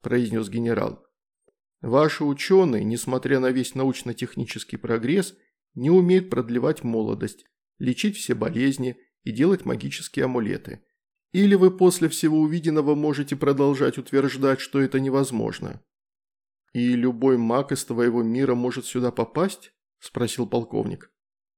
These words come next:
Чисто теоретически, да. Сильный маг может переместить свою душу,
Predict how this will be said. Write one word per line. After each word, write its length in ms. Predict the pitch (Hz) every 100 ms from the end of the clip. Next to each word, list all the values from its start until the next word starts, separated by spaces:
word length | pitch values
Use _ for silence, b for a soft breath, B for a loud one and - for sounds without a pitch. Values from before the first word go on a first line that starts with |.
| _ _
Чисто 480 | - - 208 226 190
теоретически, 800 | 180 135 127 - 160 147 - -
да. 340 | 233 - - - _ _
Сильный 400 | - - 202 180
маг 240 | 175 165 165
может 320 | 170 165 160
переместить 560 | 156 160 160 160 170 -
свою 300 | - 156 160
душу, 540 | 170 165 - - -